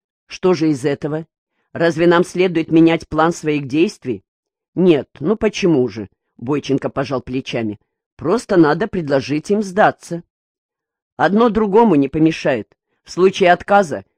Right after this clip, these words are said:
хороший удар сделает их сговорчивее на будущее». «Предложить — предложим», согласился Березин. «Значит, решено. Предлагаем им капитуляцию,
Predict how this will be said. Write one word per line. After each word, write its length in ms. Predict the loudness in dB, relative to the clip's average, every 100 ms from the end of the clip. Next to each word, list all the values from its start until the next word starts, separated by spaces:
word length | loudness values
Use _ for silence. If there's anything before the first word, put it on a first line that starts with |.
| _
хороший 460 | 0 2 0 0 0
удар 280 | 2 0 0
сделает 520 | -2 0 0 -2 -2
их 140 | -4
сговорчивее 720 | -2 -4 -2 -2 -4 -6 -2
на 140 | -2 -2
будущее». 640 | -6 -10 -10 -10 -10 -12 _ _ _ _ -8
«Предложить — 600 | -6 2 2 2 -4 -6
предложим», 680 | -10 -8 0 0 2 -2 -2 _ _
согласился 720 | -6 -6 0 -2 0 -4 -4 -2
Березин. 580 | 0 0 0 -2 -4 -6 _ _
«Значит, 420 | 0 0 2 -2
решено. 520 | -6 -6 -4 -2 -2 -6 _ _ _ _ _ _
Предлагаем 640 | 2 4 4 4 4 4 4
им 140 | 2
капитуляцию, 920 | 0 -8 -6 -4 0 0 -2 -6 -6